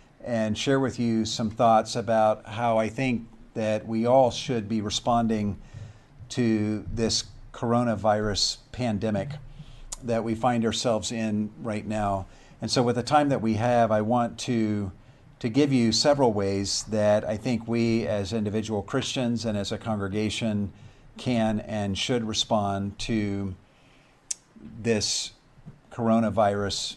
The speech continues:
pandemic. And so that would be the title of the message this morning, is just responding to this pandemic. And I want to at least give you nine ways that I think we should respond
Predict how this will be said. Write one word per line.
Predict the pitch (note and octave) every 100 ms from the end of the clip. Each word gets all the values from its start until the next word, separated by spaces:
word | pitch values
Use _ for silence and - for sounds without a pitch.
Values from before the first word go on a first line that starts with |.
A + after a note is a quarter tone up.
| -
pandemic. | - A2+ G2 G#2 G2 F#2 -
And | A2+
so | - A#2
that | B2+
would | A#2
be | A2+
the | G#2
title | - A#2+ A#2+ B2
of | G#2+
the |
message | A2 A2+ A2+ A2+
this | A#2+ -
morning, | B2+ B2+ B2+
is | G#2
just | A#2 G#2 -
responding | G#2 - B2 A#2 A2+ G#2 G2 - - - - - - -
to | - A2+ G#2+ G2+ G2 F2+ - _ _ - -
this | A2+ G#2+
pandemic. | - A#2+ G2 F#2 G2 F2+ - - - - - - - - -
And | A2+ A#2
I |
want | B2+ C#3+
to | B2+ A2+ A#2
at | G#2+
least | B2 C#3 C#3
give | C#3 A#2
you | A#2 A2
nine | G#2+ A2+ B2+ C#3
ways | C#3 D3 D3+ -
that | A2
I | G2
think | G2 B2 A2+
we | A2
should | G#2+ B2 A2+
respond | B2 - B2+ B2 C3 C3+